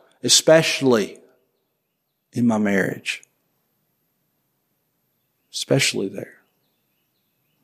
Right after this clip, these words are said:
You see, what God has joined,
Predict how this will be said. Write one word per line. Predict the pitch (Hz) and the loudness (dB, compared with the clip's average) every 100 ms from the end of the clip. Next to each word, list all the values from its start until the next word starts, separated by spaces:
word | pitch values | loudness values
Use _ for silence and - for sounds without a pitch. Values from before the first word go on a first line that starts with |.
| _ _ _ _ _ _ | _ _ _ _ _ _
You | - | -2
see, | 143 | 2
what | 127 131 113 | 4 4 4
God | 131 139 147 147 - - - _ _ _ _ _ _ _ _ _ _ _ | 6 6 6 2 -6 -20 -20 _ _ _ _ _ _ _ _ _ _ _
has | - 104 | -6 -4
joined, | - 123 110 98 104 | 2 4 4 0 -6